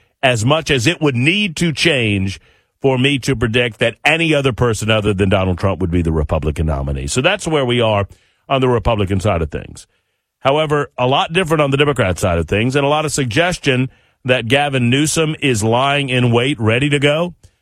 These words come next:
I, I think Ron DeSantis said as much during their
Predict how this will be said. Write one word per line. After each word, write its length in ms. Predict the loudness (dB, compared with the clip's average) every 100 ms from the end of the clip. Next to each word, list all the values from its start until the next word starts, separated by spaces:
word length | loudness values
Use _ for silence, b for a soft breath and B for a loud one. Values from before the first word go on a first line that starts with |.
| _
I, 280 | -2 0 0
I 120 | 0 0
think 260 | 0 2
Ron 300 | 2 2 2
DeSantis 540 | 0 2 2 2 0 0
said 280 | 0 2
as 160 | 0 0
much 280 | 0 0 -4
during 420 | 0 0 2 2
their 340 | 2 2 0